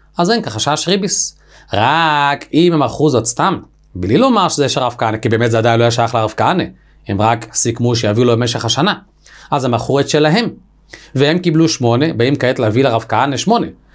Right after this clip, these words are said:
זאת אומרת שהוא נתן להם ארבע, מחזירים לו שמונה, וזה אמר רב, "שאין לו סינא מונא בדומים". ולכן אמר לו רב, "אם הם לא מכרו זאת על שמך, אסור לך לקחת מהם את הכסף, אלא קח מהם רק ארבע ולא שמונה". אומרת המשנה,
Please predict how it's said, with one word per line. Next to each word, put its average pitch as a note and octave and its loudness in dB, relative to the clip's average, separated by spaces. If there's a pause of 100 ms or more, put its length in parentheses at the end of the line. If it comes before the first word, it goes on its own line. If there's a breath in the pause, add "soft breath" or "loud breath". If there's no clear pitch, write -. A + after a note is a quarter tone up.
(140)
זאת - -2
אומרת C#3+ 2
שהוא D#3 4
נתן C#3+ -2
להם C#3 -2
ארבע, A#2+ 0
מחזירים B2+ 0
לו C3 -2
שמונה, A#2+ 0
וזה C3 0
אמר B2+ -2
רב, G#2+ -2 (300 soft breath)
"שאין E3 -2
לו A3 2
סינא F#3 -2
מונא E3 2
בדומים". C#3+ 0 (360)
ולכן C3 -2
אמר C3+ -2
לו C#3+ -2
רב, D3+ -2 (380 soft breath)
"אם F3+ 2
הם D#3 -2
לא D#3+ 0
מכרו D#3+ -2
זאת D#3+ -2 (240)
על G#2 -2
שמך, G#2 0 (560)
אסור - 0
לך F#3+ 0
לקחת D#3 -2
מהם C#3 0
את C3+ -2
הכסף, F#2+ -4 (500)
אלא B2 2
קח D3 -4
מהם F3+ 2
רק F#3+ 0
ארבע G3 0
ולא D#3 2
שמונה". A#2+ 0 (1300 loud breath)
אומרת G3+ 2
המשנה, F3 0